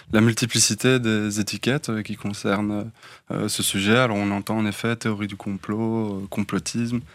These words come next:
explication par le complot, euh, conspirationnisme, euh, mentalité complotisme, complotiste, pardon. Et ce qui surprend, c'est, euh, bah,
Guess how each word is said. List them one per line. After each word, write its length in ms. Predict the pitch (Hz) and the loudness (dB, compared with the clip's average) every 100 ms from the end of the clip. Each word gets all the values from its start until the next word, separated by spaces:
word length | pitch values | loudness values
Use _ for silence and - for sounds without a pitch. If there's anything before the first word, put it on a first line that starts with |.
| - - | -20 -6
explication 680 | 117 - - 107 101 120 123 | -4 -2 0 2 4 4 2
par 140 | 113 113 | 2 0
le 100 | 113 | 0
complot, 680 | 113 110 120 123 123 123 | -4 -2 0 2 2 0
euh, 40 | 104 | 0
conspirationnisme, 880 | 107 107 110 104 - 107 127 135 127 - - - - - | -2 -2 -2 -4 0 2 4 2 -2 -8 -20 -20 -20 -4
euh, 120 | 101 | 2
mentalité 540 | 107 120 117 117 104 123 | 6 6 6 2 4 0
complotisme, 640 | 113 101 104 - 147 175 185 - - - - | 2 -2 -2 0 2 2 0 -8 -14 -8 0
complotiste, 440 | 120 113 - 156 | 4 4 4 0
pardon. 380 | - 101 117 165 185 - - | 4 4 6 4 2 -10 2
Et 80 | 123 | 4
ce 100 | 127 | 4
qui 140 | 131 | 4
surprend, 400 | 120 120 - 170 | 4 2 4 2
c'est, 160 | 165 147 | 4 4
euh, 680 | 160 160 113 117 107 101 110 - _ | 6 4 4 4 4 2 0 -8 _
bah, 80 | - | -8